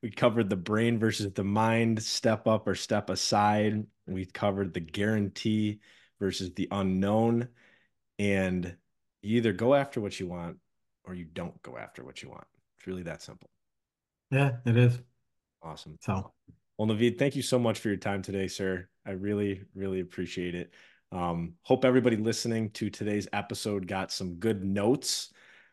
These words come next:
Speaker 1: I hope we got some good little mental fitness tips, some good physical fitness tips, and I will keep everybody updated on when Naveed comes in first place in his bodybuilding contest.
Speaker 2: <laughs>
Speaker 1: In y-, you're a year out, right, Naveed, you said?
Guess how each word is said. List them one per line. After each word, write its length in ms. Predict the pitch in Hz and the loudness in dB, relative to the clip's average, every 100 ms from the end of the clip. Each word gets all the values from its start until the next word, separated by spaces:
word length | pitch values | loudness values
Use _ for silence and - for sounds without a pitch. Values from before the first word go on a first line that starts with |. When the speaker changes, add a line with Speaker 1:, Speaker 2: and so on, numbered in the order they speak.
| - | -6
Speaker 1:
I 80 | 98 | -2
hope 220 | 110 107 | 0 0
we 60 | |
got 220 | 101 107 101 | 0 0 0
some 180 | - | -4
good 180 | 92 104 | -2 -2
little 180 | 104 98 | 0 -2
mental 300 | 98 101 98 | -2 -2 -4
fitness 400 | - 131 135 120 | -2 0 0 -2
tips, 320 | - 127 127 | 4 4 4
some 100 | 110 | -2
good 160 | 95 92 | -6 -6
physical 400 | - 123 120 120 | 0 0 0 -4
fitness 340 | - 123 113 | 0 0 -2
tips, 360 | - 127 120 - | 0 0 0 -4
and 120 | 104 | -4
I 60 | 101 | -2
will 100 | 101 | -2
keep 220 | - 107 | -2 0
everybody 320 | 110 123 110 | 2 2 2
updated 600 | 107 104 107 101 98 90 - _ _ - | 0 0 -2 0 -2 -6 -12 _ _ -8
on 200 | 95 95 | -6 -2
when 260 | 101 104 98 | 0 0 -2
Naveed 360 | 90 98 98 | -2 -4 -4
comes 260 | - 95 92 | -4 -6 -6
in 80 | 87 | -8
first 340 | - 92 - - | -4 -6 -6 -6
place 400 | 95 90 - - - | -4 -4 -8 -10 -8
in 180 | 92 | -6
his 440 | 90 98 90 85 80 _ | -6 -6 -6 -6 -10 _
bodybuilding 560 | 95 92 87 87 85 85 | -6 -6 -6 -8 -10 -10
contest. 320 | 92 175 - - | 2 2 2 2
Speaker 2:
<laughs> 1200 | 190 196 - 226 208 - 202 - _ _ _ - | 2 2 0 -2 -2 -6 -10 -14 _ _ _ 0
Speaker 1:
In 440 | 117 110 113 107 95 - 107 | 2 4 2 0 -4 -10 -8
y-, 280 | 113 131 135 | 0 2 6
you're 180 | 131 | 6
a 40 | 123 | 8
year 220 | 131 165 | 8 8
out, 200 | 147 104 | 8 6
right, 160 | 104 123 | 2 0
Naveed, 240 | 139 139 | 0 0
you 60 | 135 | 0
said? 280 | 156 151 | 2 0